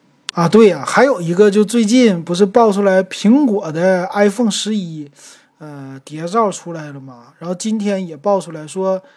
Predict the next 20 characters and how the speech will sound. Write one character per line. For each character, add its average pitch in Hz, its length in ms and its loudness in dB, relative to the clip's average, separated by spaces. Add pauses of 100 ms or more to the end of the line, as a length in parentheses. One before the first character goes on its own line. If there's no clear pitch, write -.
(320)
呃， 165 160 -16
从 240 180 -6
他 254 80 -2
们 247 140 -2
官 254 320 0
方 214 260 -4
的 214 160 -6
叫 202 400 -4
C 247 300 -10
A 240 140 -2
D 269 180 -4
图 202 400 -4
都 214 180 -2
已 165 60 -10
经 156 160 -16
泄 170 220 -10
露 170 160 -14
出 147 140 -20
来 127 180 -20
了， 120 60 -20